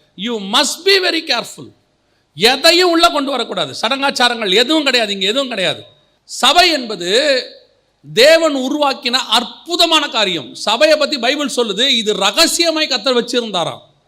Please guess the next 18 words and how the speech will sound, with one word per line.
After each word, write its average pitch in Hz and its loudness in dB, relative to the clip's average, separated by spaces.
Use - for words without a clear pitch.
பை-, 190 0
சபை 233 2
என்பது 254 -2
ரகசியமாய் 320 0
வைக்கப்பட்டதான 208 -6
நாலாயிரம் 254 0
வருஷம் 320 0
இப்படி 247 -6
ஒரு 226 0
கான்செப்டே 302 0
கர்த்தர் 240 -6
மறைச்சு 277 0
வச்சு 160 -6
நம்ம 208 -6
கையில 233 0
கொடுத்து 196 -6
வச்சிருக்கிறாரு. 147 -6
தேவனுடைய 285 4